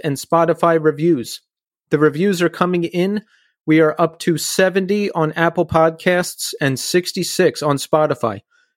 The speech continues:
Thank you so much to everybody who s-, is submitting reviews.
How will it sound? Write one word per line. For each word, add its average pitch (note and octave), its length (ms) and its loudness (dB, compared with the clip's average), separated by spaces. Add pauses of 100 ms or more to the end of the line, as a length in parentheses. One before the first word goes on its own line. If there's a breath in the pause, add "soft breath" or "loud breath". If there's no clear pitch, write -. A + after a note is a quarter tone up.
Thank E3 300 -2
you E3+ 80 0
so E3+ 240 0
much D#3+ 300 0
to - 100 0
everybody D3 480 0
who D3 200 2
s-, - 120 -6
is C#3+ 260 -2
submitting D3+ 640 0
reviews. D#3 540 0